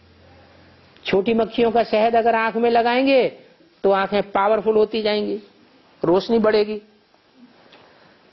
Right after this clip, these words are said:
बड़ी मक्खियों की शहद में ये गुण नहीं होता है,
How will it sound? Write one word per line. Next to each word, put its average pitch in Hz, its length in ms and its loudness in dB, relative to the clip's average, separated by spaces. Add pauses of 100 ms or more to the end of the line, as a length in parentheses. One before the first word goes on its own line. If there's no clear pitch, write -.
(1500)
बड़ी 190 240 2
मक्खियों 226 340 -2
की 220 100 -2
शहद 208 260 0
में 208 120 0
ये 208 140 2
गुण 185 200 0
नहीं 151 160 0
होता 139 220 -2
है, 135 100 -6